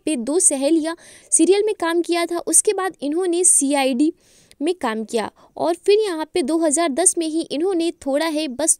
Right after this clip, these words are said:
थोड़े की ज़रूरत है में काम किया। इसके बाद यहाँ पे दो हज़ार दस और ग्यारह की सीरियल हमारी बेटी राज करेगी सीरियल में अंजनी नाम की किरदार में नजर आई।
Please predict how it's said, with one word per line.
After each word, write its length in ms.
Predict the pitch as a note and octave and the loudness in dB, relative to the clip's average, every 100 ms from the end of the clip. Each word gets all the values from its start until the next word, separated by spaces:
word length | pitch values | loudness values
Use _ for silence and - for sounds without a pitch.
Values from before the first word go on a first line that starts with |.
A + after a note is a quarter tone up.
| - | -2
थोड़े 240 | C4 C#4 | -2 -2
की 180 | D4+ D#4 | 0 0
ज़रूरत 520 | B3+ A3+ A#3 D#4 F4+ | 2 2 0 -2 -4
है 140 | B3 D4 | -6 -4
में 160 | D4 F#4+ - - - | -4 -8 -14 -20 -14
काम 220 | - G3+ G3+ | -6 -4 -4
किया। 220 | - G3 - _ _ - | -4 -6 -8 _ _ 0
इसके 260 | - A4+ | 2 2
बाद 200 | G#4 G#4 | 2 0
यहाँ 280 | F4 E4 F#4+ - | -2 -4 -6 -4
पे 140 | E4+ | -2
दो 220 | A#3+ E4+ | -2 -2
हज़ार 380 | F4+ E4+ E4 E4+ B3 | 0 0 0 -2 -4
दस 260 | B3+ E4+ - | -2 -2 -2
और 220 | D4 C#4+ | -2 -2
ग्यारह 360 | A#3 C4 C#4 | -2 -2 -2
की 160 | F4+ F#4 | 0 0
सीरियल 360 | - C#4 C4+ D4+ | 0 -2 -4 -6
हमारी 440 | C4 B3+ C4+ C#4 E4 | -6 -6 -4 0 0
बेटी 340 | A#3+ B3 D4 B3+ | -2 -4 -4 -4
राज 380 | A3+ B3 D4+ - | -6 -6 -6 -8
करेगी 420 | - B3 D4+ C4+ D4 - - _ - | -4 -4 -2 -2 -4 -8 -20 _ 0
सीरियल 420 | - C4 E4 F4 | 0 2 2 0
में 180 | D#4 E4 _ - | -2 -6 _ -4
अंजनी 520 | C4 C4 D4 D#4+ G4 | -2 0 0 2 2
नाम 260 | F#4 C4+ C4+ | 0 -2 -2
की 120 | D#4+ | -2
किरदार 520 | D4+ B3+ A3+ A#3+ C4+ - _ - | 0 0 0 -2 -4 -8 _ -6
में 100 | C4+ | -2
नजर 280 | C4 B3 D#4 | 0 0 0
आई। 180 | D4+ | -2